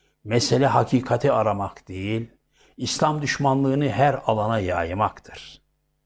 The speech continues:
İnsanlığın kaderi ile oynamaktır. Milletin evlatlarını dinsiz, imansız yapmaktır. Kafirlerden aldıkları üç kuruşluk maaş için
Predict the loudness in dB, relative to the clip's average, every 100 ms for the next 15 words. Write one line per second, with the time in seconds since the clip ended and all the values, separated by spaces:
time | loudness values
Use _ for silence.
0 | _ _ _ _ _ 0 2 4 6 6
1 | 6 4 4 2 0 0 2 0 0 -2
2 | -2 -2 -2 -4 -4 -2 0 0 -2 -14
3 | -20 -20 _ _ _ _ _ _ -14 0
4 | 4 8 6 6 2 2 2 2 0 0
5 | 0 0 -4 -6 -18 _ _ 2 6 8
6 | 6 4 2 2 0 -2 4 6 8 6
7 | 2 -2 -2 -2 -2 -4 -6 -8 -10 -10
8 | -12 -20 -18 -16 -18 _ -20 -20 _ -2
9 | 6 8 8 2 2 4 4 2 2 2
10 | 0 -2 -4 -2 0 2 0 -8 -20 -20
11 | _ 0 0 0 -2 -2 0 -2 -4 -4
12 | -6 0 6 6 4 0 -6 -2 0 -2